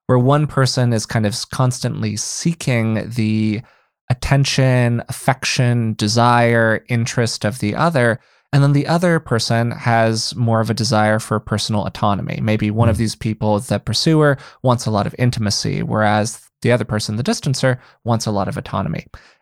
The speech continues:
Speaker 1: And the more intimacy that the pursuer seeks for, the more autonomy that the distancer looks for.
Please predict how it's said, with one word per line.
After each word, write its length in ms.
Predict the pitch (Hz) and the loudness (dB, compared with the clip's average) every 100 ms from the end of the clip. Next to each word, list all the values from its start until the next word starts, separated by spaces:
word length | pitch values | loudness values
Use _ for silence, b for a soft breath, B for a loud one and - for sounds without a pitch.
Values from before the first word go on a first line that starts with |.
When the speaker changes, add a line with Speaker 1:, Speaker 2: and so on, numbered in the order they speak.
| - | 0
Speaker 1:
And 240 | 110 110 | 2 2
the 60 | 107 | 2
more 340 | 120 127 123 - | 4 4 4 2
intimacy 560 | 151 147 131 - 127 | 0 2 2 2 0
that 140 | 104 98 | 0 -4
the 100 | - | -4
pursuer 420 | 110 - 110 107 | -2 0 0 0
seeks 300 | - 214 - | 0 -2 -2
for, 300 | - 127 123 | 0 2 2
the 120 | 113 | 0
more 300 | 110 110 104 | 0 0 -2
autonomy 640 | 113 - - 151 127 110 110 | -6 -4 0 2 2 2 0
that 160 | 113 - | -4 -6
the 80 | |
distancer 840 | 127 185 175 - 110 - 104 123 143 | -2 0 0 0 -2 -2 -4 -4 -6
looks 320 | - 110 - | -4 -4 -6
for. 340 | - 98 - | -4 -2 -4